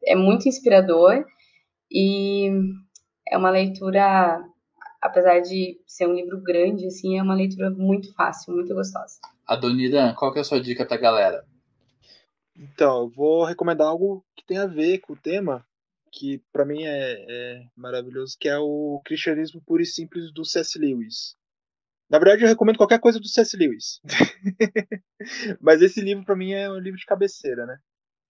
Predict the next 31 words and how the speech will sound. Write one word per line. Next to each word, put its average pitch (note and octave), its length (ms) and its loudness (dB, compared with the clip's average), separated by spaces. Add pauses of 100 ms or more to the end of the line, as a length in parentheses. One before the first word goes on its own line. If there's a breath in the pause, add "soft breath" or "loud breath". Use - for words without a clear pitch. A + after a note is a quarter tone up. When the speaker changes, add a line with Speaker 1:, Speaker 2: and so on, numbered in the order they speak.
(180)
Speaker 3:
Então, C3 140 -8
é, B2+ 100 -4
todo C#3+ 320 -6
ano C#3+ 120 -6
eu C#3+ 60 -12
tento C#3+ 200 -6
dar C#3+ 100 -4
uma C#3 120 -4
lida B2+ 240 -8
nele, B2 280 -12
que - 100 -8
é C3 60 -4
um C3 120 -10
livro C3 180 -10
muito C#3 260 -12
bom, A#2+ 240 -6
assim, A#2 320 -16
que, A2+ 340 -20 (560)
que - 100 -20
eu - 320 -20
acho - 200 -20
que - 80 -20 (240)
pro, C#3 200 -8
pro D#3 160 -8
cristão E3 320 -2
moderno C#3 600 -4
é, C#3 520 -10 (1300)
é A#2+ 680 -18 (600)
algo A#2+ 240 -14
essencial, A#2+ 520 -10
assim. - 220 -20